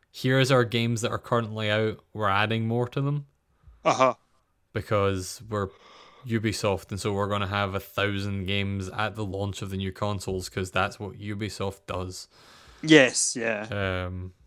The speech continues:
Speaker 1: you can bet that they will be <laughs> the, at the launch of the P S five and the Xbox Two with a thousand
Speaker 2: <laughs>
Speaker 1: games. I mean, they're gonna be there at the start of the Stadia launch. Like, they are like, "Hey, this new platform's coming out, and all our games will be there."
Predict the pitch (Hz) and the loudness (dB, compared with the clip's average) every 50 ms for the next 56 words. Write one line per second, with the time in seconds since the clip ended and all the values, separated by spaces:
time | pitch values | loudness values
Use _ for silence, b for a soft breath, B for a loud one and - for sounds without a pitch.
0 | _ - 110 92 - 104 98 92 - 104 104 110 110 - 104 104 107 104 98 98 | _ -18 -12 -10 -8 -8 -6 -2 0 0 2 0 0 -4 -4 -4 -4 -4 -4 -4
1 | 98 104 101 98 101 104 104 101 98 101 101 117 127 104 107 98 - - - - | -4 -4 -4 -4 -4 -4 -6 -6 -6 -2 0 0 0 0 -2 -6 -10 -10 -10 -8
2 | 110 - - - 131 123 127 120 117 135 139 123 113 120 127 127 - 120 107 - | -8 -8 -10 -10 -8 -6 -6 -6 -4 -4 -2 0 0 0 -2 -2 -4 -6 -6 -2
3 | - 110 110 - - - - 98 104 104 104 98 95 101 101 101 101 104 110 - | 0 0 0 0 -4 -4 -2 0 2 2 0 -2 -2 -4 -4 -4 -4 -4 -6 -6
4 | - - 113 104 - - - - - - _ _ _ _ - - 117 107 101 101 | -6 -6 -6 -6 -6 -8 -12 -14 -14 -18 _ _ _ _ -10 -6 -4 -4 -4 -4
5 | 95 b b b b b b b b b b - - - 113 107 92 - - - | -6 b b b b b b b b b b -20 -10 -6 -6 -6 -6 -6 -10 -4
6 | - - 123 123 - - 151 - 107 101 139 104 95 156 135 101 101 98 104 98 | 4 6 6 8 10 8 8 8 8 8 6 6 6 2 0 0 0 -2 -2 -2
7 | 98 98 101 101 - - b b b b b b b b b b b b b - | -2 -4 -6 -8 -12 -14 b b b b b b b b b b b b b -2
8 | 120 120 123 127 123 120 139 135 131 - - - _ _ _ _ _ _ _ _ | 2 4 6 6 6 8 8 8 8 6 0 -6 _ _ _ _ _ _ _ _
9 | _ _ - 135 131 135 131 123 131 123 113 120 120 120 113 110 113 - 117 110 | _ _ 2 2 4 4 4 2 2 2 4 4 4 2 2 -2 -2 0 2 2
10 | 110 113 110 - 110 - - 135 135 120 110 104 101 95 92 90 90 - - - | 2 2 -2 -4 -6 -4 -2 -2 0 0 0 0 0 0 0 -2 -4 -8 -8 -6
11 | 101 98 92 - - 104 107 104 101 101 101 98 95 - - 110 107 104 104 98 | -6 -6 -6 -6 -6 -4 -4 -4 -4 -4 -8 -10 -10 -8 -4 -4 -2 -2 -2 -2
12 | - - 113 - - 120 117 107 - 120 110 104 95 - - 98 98 98 98 95 | -2 -4 -4 0 0 0 0 0 -2 -4 -4 -4 -4 -6 -6 -6 -4 -4 -4 -4
13 | 98 95 - - _ _ - 98 98 98 95 95 101 104 104 98 101 101 101 98 | -6 -8 -10 -12 _ _ -8 -6 -4 -2 0 0 0 0 0 -2 -4 -4 -4 -4
14 | 101 95 95 98 98 101 107 110 | -6 -6 -6 -6 -6 -8 -10 -12